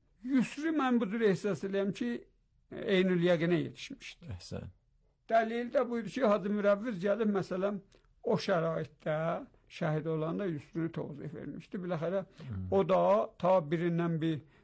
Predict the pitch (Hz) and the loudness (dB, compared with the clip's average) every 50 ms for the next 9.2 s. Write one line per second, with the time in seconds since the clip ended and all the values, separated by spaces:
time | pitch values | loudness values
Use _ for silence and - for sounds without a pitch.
0 | _ - 180 175 156 165 185 185 170 - - - - 170 160 165 156 151 156 - | _ -4 2 4 4 4 4 2 0 -2 -2 -4 -4 -2 0 2 0 0 0 -2
1 | 170 165 156 156 156 156 156 131 - 165 165 165 160 160 240 233 233 233 _ _ | -2 0 0 0 0 -2 -4 -6 -4 -4 -2 -2 -2 -4 -6 -6 -8 -10 _ _
2 | _ _ _ _ _ - 160 160 160 165 143 127 139 151 170 196 226 - - 151 | _ _ _ _ _ -4 -4 -2 -2 -2 -4 -4 -4 -4 -4 -6 -8 -6 -6 -4
3 | 135 135 147 - 160 139 139 139 - - 143 - _ - - _ _ _ _ _ | -4 -4 -6 -8 -8 -10 -8 -10 -10 -12 -12 -14 _ -20 -20 _ _ _ _ _
4 | _ _ _ - 127 127 139 143 156 147 131 170 170 156 - 160 131 113 113 110 | _ _ _ -4 0 0 2 2 2 0 0 0 -2 -2 -2 -4 -2 -2 -2 -2
5 | 90 92 104 98 92 - - - 92 90 - _ _ _ _ _ _ _ - _ | -2 -4 -4 -4 -6 -8 -10 -8 -8 -8 -10 _ _ _ _ _ _ _ -20 _
6 | _ _ _ _ - - - - - - - - - - - - _ _ _ _ | _ _ _ _ -16 -14 -12 -12 -12 -12 -14 -16 -18 -20 -20 -20 _ _ _ _
7 | _ _ _ _ _ _ - - 196 208 214 214 220 220 220 220 - - 240 220 | _ _ _ _ _ _ -6 0 2 2 4 4 2 2 0 0 2 2 2 2
8 | 196 180 185 196 185 170 160 151 127 147 143 143 139 135 143 139 143 - - - | 2 2 2 2 0 0 0 -2 -2 -4 -2 -2 -2 -4 -4 -8 -12 -14 -14 -14
9 | - - 135 147 | -12 -12 -14 -16